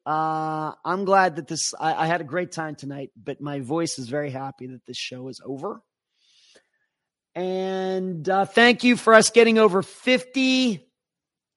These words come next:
thumbs up tonight. I cannot thank you enough. Crank is saying, "Haven't even tried dating in about ten years. The older I get, the less I trust people." Totally fine, Crank. Don't feel bad about it. Thank you all.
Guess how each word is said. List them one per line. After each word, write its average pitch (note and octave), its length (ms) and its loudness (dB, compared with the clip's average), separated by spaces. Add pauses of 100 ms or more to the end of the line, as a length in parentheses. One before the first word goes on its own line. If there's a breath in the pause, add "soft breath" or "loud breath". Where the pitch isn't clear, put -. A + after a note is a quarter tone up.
(880)
thumbs A3+ 320 4
up A3 200 6
tonight. G#3 400 2 (100)
I D3+ 60 -10
cannot F3+ 440 -4
thank F3+ 240 -6
you E3 100 -2
enough. G3+ 400 -2
Crank A3 360 -8
is G#3+ 120 -6
saying, G3 260 -6
"Haven't G#3 260 -4
even G3 180 -8
tried F#3 300 -6
dating F3 380 -4
in D#3+ 160 -10
about D#3+ 280 -6
ten F3+ 240 -8
years. F3 560 -8 (480)
The F3 80 2
older G#3+ 200 2
I G3 100 2
get, G3 260 -2
the F3 100 -4
less E3+ 280 -4
I F3 80 0
trust E3+ 320 -2
people." E3 240 -4
Totally D3+ 320 -4
fine, D3 300 -10
Crank. C3 280 -12
Don't C#3 160 -10
feel D3 140 -6
bad C#3 240 -6
about C3 300 -12
it. F#2+ 120 -16 (1160 soft breath)
Thank A3+ 240 6
you A3+ 120 8
all. A3 480 10